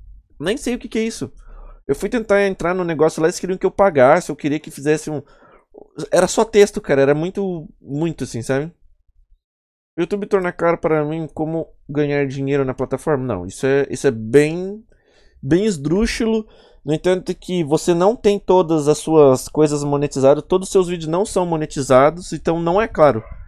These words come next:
Não é claro que somente alguma, alguns, não é claro, cara.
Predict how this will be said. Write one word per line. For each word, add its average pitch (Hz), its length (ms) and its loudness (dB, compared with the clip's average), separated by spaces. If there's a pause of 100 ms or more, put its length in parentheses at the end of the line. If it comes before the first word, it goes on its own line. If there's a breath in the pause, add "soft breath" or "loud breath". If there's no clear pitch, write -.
(340 soft breath)
Não 147 180 2
é 208 60 4
claro 175 280 2
que 156 340 -6
somente 160 380 -2
alguma, 170 580 0
alguns, 170 840 0 (640 soft breath)
não 180 240 4
é 170 60 0
claro, 120 260 2
cara. 101 240 -6